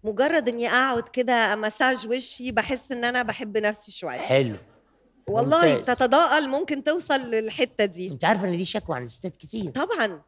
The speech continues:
Speaker 2: إنها من
Speaker 1: لأنك
Speaker 2: زحمة
Speaker 1: ما
Speaker 2: الحياة
Speaker 1: بيبقاش
Speaker 2: وكده.
Speaker 1: عندك وقت تعمل حاجة لنفسك بتحبها.
Speaker 2: فلما تعمل مكياج كده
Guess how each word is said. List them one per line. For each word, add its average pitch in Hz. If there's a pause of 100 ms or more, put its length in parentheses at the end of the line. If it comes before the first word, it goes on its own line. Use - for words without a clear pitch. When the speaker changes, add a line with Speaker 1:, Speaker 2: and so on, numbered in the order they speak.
(280)
Speaker 2:
إنها 190
من 175
Speaker 1:
لأنك 233
Speaker 2:
زحمة 226
Speaker 1:
ما 190
Speaker 2:
الحياة 226 (100)
Speaker 1:
بيبقاش -
Speaker 2:
وكده. - (140)
Speaker 1:
عندك 285
وقت 320
تعمل 311
حاجة 302
لنفسك 277
بتحبها. 202
Speaker 2:
فلما 175
تعمل 202
مكياج 180
كده 185